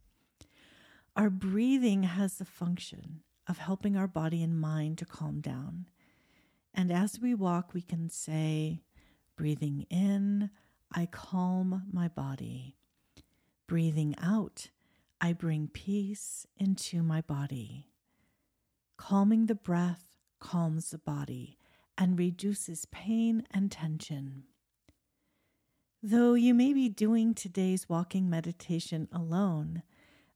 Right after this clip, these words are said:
a reminder that Mongata is a community of like-hearted people, each one of us different, but together all the same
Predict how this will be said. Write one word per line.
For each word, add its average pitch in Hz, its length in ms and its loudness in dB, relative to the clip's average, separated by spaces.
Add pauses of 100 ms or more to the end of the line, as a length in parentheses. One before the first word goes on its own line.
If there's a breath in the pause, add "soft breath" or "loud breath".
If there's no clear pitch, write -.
a 202 120 4
reminder 190 920 2 (320 soft breath)
that 175 180 -2
Mongata 185 680 0
is 175 160 -2
a 170 80 -2
community 196 1000 2
of 190 180 -4
like-hearted 160 920 -4
people, 135 540 -6 (680 soft breath)
each - 320 -2
one 208 160 4
of 220 120 2
us 226 180 -2
different, 160 500 -6 (460 soft breath)
but 175 160 -2
together 175 580 -2
all 170 240 0
the 190 140 -2
same 151 500 -4